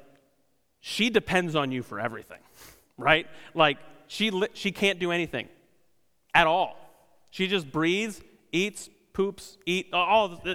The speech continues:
she just does that, but you need to feed her, you need to take care of her. Like, when they're little, that's what you need to do as a parent,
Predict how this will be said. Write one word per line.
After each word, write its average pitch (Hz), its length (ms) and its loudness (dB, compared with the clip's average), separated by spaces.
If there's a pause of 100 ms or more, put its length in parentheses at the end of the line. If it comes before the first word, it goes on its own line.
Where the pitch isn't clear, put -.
(160)
she 214 160 -4
just 185 160 -6
does 220 180 4
that, 190 300 2 (300)
but 165 120 4
you 196 140 0
need 220 160 0
to 160 40 0
feed 220 240 -2
her, 247 120 0
you 180 80 0
need 165 180 -2
to - 120 -12
take - 60 -8
care 214 220 0
of 233 80 -2
her. 254 160 0 (160)
Like, 170 220 2
when 180 140 2
they're 196 180 2
little, 190 460 4
that's 170 260 2
what 208 80 0
you 208 80 -2
need 202 160 -2
to 185 40 -8
do 196 140 0
as 180 80 -4
a - 40 -8
parent, 175 340 -2